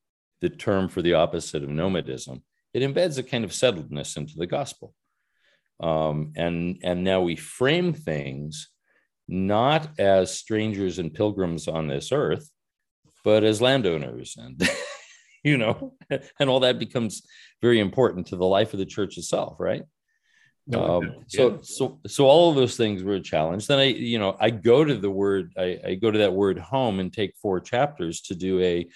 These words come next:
Speaker 1: um, as it were, a description of what is home. And, and how is that viewed, particularly from the nomadic framework? Is there another way of viewing home?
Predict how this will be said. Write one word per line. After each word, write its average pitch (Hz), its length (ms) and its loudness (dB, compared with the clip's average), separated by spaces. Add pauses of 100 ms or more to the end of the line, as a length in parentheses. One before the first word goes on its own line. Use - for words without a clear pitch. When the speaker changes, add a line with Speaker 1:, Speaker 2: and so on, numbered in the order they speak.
(420)
Speaker 1:
um, 82 400 -4 (100)
as 110 200 2
it 95 100 0
were, 90 540 -2 (400)
a 98 60 4
description 104 640 -4
of 80 100 -4
what 110 240 6
is 127 120 2
home. 120 420 -4 (580)
And, 98 520 0 (180)
and 95 320 -2
how 151 300 2
is 156 100 2
that 104 220 4
viewed, 87 320 -4
particularly 120 680 0
from 92 220 -4
the 90 80 0
nomadic 90 640 0
framework? 98 680 -4 (640)
Is 110 260 4
there 117 220 4
another 101 340 0
way 90 260 2
of 80 120 -4
viewing 78 400 -6
home? 64 440 -14